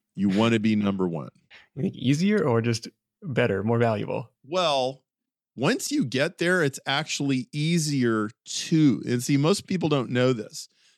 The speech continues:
Speaker 1: They think being king of the mountain is, like, a lot, a lot, a lot of hard work. Well, you may have to hustle and you may have to stay ahead, but it's easier. It's way easier to be the incumbent than to be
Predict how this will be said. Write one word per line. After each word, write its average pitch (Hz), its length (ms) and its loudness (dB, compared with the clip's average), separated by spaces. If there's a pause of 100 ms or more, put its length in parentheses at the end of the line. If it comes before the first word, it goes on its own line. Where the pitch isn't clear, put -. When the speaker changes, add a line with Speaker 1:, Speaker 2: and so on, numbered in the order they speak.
Speaker 1:
They 139 180 2
think 175 320 -2
being 143 260 0
king 139 300 -2
of 131 80 0
the 123 60 0
mountain 117 420 -2
is, 104 120 -6
like, 113 180 -4
a 101 80 -6
lot, 127 320 -2
a 123 60 0
lot, 120 240 0
a 110 60 -2
lot 110 240 0
of 107 120 -6
hard 107 260 -2
work. 95 300 -6
Well, 120 500 -2 (680)
you 123 300 -4
may 196 240 2
have 185 240 0
to 160 120 -4
hustle - 540 -2
and 110 140 -4
you 135 140 0
may 156 180 0
have 156 260 -2
to 143 60 -8
stay 131 320 -4
ahead, 123 560 -2 (760)
but 117 140 0
it's 131 320 0
easier. 139 720 0 (200)
It's 120 180 -4
way 151 240 2
easier 139 500 0
to 107 80 -2
be 117 160 -2
the 110 160 -2
incumbent 107 600 -4 (260)
than 107 240 0
to 101 60 0
be 107 420 2